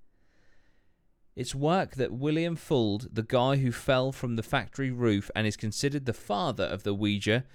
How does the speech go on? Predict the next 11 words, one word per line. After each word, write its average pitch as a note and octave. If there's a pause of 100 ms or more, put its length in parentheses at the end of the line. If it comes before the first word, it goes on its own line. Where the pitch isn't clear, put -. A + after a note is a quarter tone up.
(300)
he G#2+
was G2+
also G#2
a F#2+
state F#2+
delegate E2+
and F2
philanthropist, G2+ (540)
would A#2
probably D3+
appreciate. F2